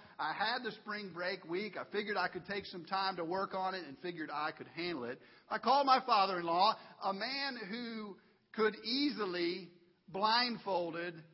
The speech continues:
with a screwdriver and a pair of pliers, take apart and perfectly reassemble an Italian sports car. That's the gifts and ability this guy has. And I asked him and said, "What do you think, Jerry,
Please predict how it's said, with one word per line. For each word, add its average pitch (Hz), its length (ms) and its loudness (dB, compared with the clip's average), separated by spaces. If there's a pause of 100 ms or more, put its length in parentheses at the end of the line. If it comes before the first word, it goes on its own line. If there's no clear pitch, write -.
(420)
with 180 160 -2
a 180 80 0
screwdriver 220 1000 4
and 180 300 -4
a 170 60 -6
pair 214 260 -4
of 196 120 -8
pliers, 185 540 0 (480)
take 233 220 0
apart 208 480 2 (100)
and 185 140 -14
perfectly 190 440 -4
reassemble 185 680 -6
an 147 80 -10
Italian 160 460 -6
sports 156 420 -10
car. 104 220 -6 (600)
That's 175 340 -4
the 185 60 -8
gifts 190 400 -8
and 170 100 -10
ability 170 420 -6
this 175 260 -8
guy 156 320 -4 (100)
has. 127 400 -8 (360)
And 220 100 -2
I 233 120 2 (240)
asked 262 160 -2
him 202 180 -6
and 196 140 -6
said, 196 380 0 (260)
"What 285 260 4
do 285 40 0
you 269 200 0
think, 220 480 -4
Jerry, 180 560 -4